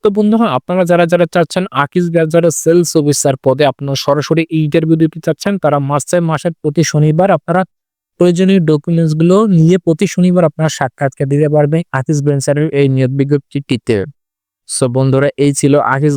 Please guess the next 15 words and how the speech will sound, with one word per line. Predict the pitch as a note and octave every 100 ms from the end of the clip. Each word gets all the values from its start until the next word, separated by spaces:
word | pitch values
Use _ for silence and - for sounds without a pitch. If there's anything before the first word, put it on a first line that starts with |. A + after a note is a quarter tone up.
| C3+
ভেঞ্চারের | C#3+ C#3+ C#3+ C#3
আজকে | C#3 - D3 C#3
নিয়োগ | C#3+ D3
বিজ্ঞপ্তির | C#3+ C#3+ - C#3+ B2+
ভিডিও। | C#3+ F#3+ A#3+
বন্ধুরা, | D3+ C3 C3 A#2
ভিডিওটি | - D3 F3 F#3 C#3+
ভালো | D3
লাগে | D#3 D3
আপনাদের | C3+ C#3+
বন্ধুদের | C3+ C#3+ -
সাথে | D3 -
শেয়ার | D3 D3 -
করতে | D#3 D#3+
পারেন। | E3